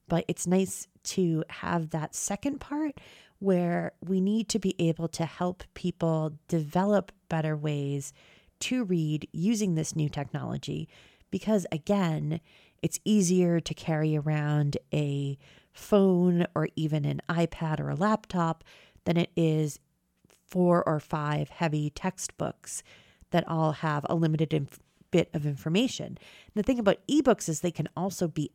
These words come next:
updated, uh, in a way that is much easier than a textbook can be updated. And of course,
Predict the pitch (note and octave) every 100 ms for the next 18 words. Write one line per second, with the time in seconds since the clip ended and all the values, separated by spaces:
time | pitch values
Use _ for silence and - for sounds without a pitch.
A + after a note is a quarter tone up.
0 | - E3 - - B2 A2+ - C3+ - -
1 | - - _ E3 D3 - E3+ E3 D#3 D3+
2 | D3 D3 C#3+ D3+ E3+ F#3 - F3 E3 C#3
3 | D3+ C#3 C#3 C3+ C3+ C#3+ C#3 C3+ C3+ -
4 | - C#3+ - - C#3+ C#3+ - - D3+ C#3
5 | C#3 A#2 - - A#2+ - F#2+ - _ _
6 | _ _ - _ _ _ _ G#3+ G#3+ G#3
7 | - D#3+ D3+ D3